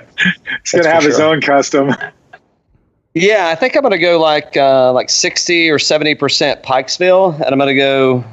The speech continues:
Speaker 2: uh, thirty or forty percent rare breed. I think that's gonna, that'll mellow this out. Uh, not that it needs to be,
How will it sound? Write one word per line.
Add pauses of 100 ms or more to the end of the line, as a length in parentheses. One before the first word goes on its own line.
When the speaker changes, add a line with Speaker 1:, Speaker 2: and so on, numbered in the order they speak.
(120)
Speaker 2:
uh,
thirty
or
forty
percent
rare
breed.
I
think
that's
gonna,
that'll
mellow
this
out. (140)
Uh,
not
that
it
needs
to
be,